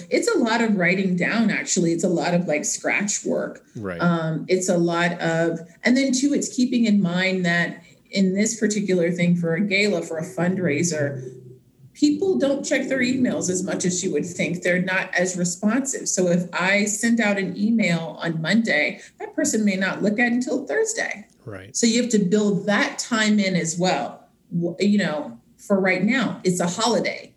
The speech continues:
Speaker 2: Mm-hmm.
Speaker 1: That means if I want something to happen January sixth,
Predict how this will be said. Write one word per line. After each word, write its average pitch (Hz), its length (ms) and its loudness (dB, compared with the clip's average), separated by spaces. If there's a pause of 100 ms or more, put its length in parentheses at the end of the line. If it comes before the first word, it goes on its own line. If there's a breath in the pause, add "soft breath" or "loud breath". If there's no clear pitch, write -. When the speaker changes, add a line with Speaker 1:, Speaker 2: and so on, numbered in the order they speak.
(160)
Speaker 2:
Mm-hmm. 110 240 -6
Speaker 1:
That 208 180 4
means 240 240 2
if 202 140 0
I 196 120 0
want 254 260 -2
something 202 340 -2
to 180 60 0
happen 175 560 -2
January 175 540 0
sixth, - 680 -2